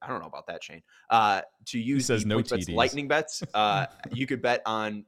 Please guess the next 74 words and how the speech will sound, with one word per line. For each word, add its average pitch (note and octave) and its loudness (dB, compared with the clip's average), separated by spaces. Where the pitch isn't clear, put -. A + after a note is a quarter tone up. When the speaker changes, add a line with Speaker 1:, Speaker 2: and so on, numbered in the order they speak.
Speaker 1:
the A#2+ -6
drive, A2 0
the, G2+ -2
the G2+ -2
end B2+ -2
results A2 -2
of F#2+ -4
the G2 -8
drive. F#2 0
So G#2 -10
if F#2 -12
you G2 -14
think G#2+ -10
the G2+ -10
Bears A2+ -2
are A2 -6
gonna A2 -6
kick G2+ -20
a G#2 -20
field B2 -4
goal B2+ 4
on A2+ 0
that A#2+ -2
drive, A#2+ 2
like F#2 -6
Shane G2+ -6
thinks, G#2 -8
uh, G2+ 2
<laughs> - -
the A#2 -2
Bears C3 2
and A#2+ -8
Commanders A2+ -2
will G#2 -8
doing A2 -2
it, A2+ -2
you B2+ 0
could B2+ -6
probably D#3+ 4
get F#3 -2
that F3+ 2
at, D#3 -2
like, F3+ -4
plus D3+ 0
two D#3 -6
hundred, E3+ 0
uh, G2 0
for A2+ -6
the A2 -2
Bears B2 4
to B2+ -4
score C3+ 4
an - 6
offensive C3 0
touchdown B2+ 0
on G#2 -2
that G2+ -2
drive. F2+ -2
It's - -14
usually A2 -2
around, A#2+ 2
like, A#2+ -6
plus A#2 -2
four B2+ 0
hundred. B2+ -2
For G#2 -4
them G#2 -2
to B2 -2
punt, C#3+ 0
it's - -8
usually A#2 -4
around B2 2
minus A2+ 0
ten. C#3+ 0